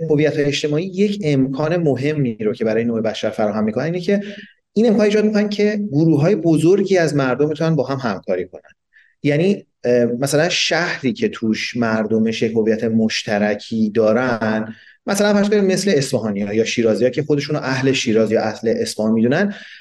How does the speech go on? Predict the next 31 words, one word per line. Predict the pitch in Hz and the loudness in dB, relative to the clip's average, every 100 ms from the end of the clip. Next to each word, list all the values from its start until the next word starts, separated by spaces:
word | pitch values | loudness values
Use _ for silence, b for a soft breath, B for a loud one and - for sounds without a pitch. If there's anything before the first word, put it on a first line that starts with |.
| B | B
اینا | - 180 | -2 0
خیلی | 220 - 190 214 220 180 | 0 0 2 4 4 2
بهتر | 135 120 143 143 | 2 2 0 2
می‌تونن | 147 151 151 160 156 | 2 0 0 0 0
قوای | 160 127 117 120 113 117 117 | 0 0 2 4 4 4 2
تک | 113 117 113 | 2 -2 -6
تک | 113 117 | -6 -4
مردم | 117 113 110 120 135 | 0 0 0 0 2
رو | 156 | 2
برای | 143 113 117 131 147 147 147 147 B B _ 113 | 2 2 2 4 4 2 0 -6 B B _ 0
رفاه | 117 113 120 120 131 127 110 113 | 2 4 2 2 4 4 2 0
یا | 110 | -2
شکوفایی | - 113 113 110 120 120 110 - - | -4 -10 -2 0 4 4 4 0 -6
خود | - 117 113 | -4 0 0
شهر | 113 - 127 147 139 | 0 -2 0 0 0
بسیج | 117 117 104 | -2 -2 -4
کنن، | - 90 87 b b b b _ _ | -6 -10 -12 b b b b _ _
نسبت | 156 160 156 156 190 - | 2 2 0 0 0 0
به | 190 | -2
شهری | - 180 175 160 143 | 0 0 0 0 0
که | - 131 135 135 | 0 2 2 0
همچین، | 139 139 135 131 - | -2 0 0 0 -4
اه، | 120 | -4
هویتی | 117 113 113 127 131 135 | 0 0 0 2 2 0
توش | 170 165 - | -2 -2 0
نیست | 120 113 117 110 | 0 0 0 -2
و | |
مردم | 107 110 104 135 135 | 0 0 0 0 0
خیلی | - 131 117 | -2 -2 0
خودشون | 143 135 147 135 | 0 0 0 2
رو | 139 143 | 2 0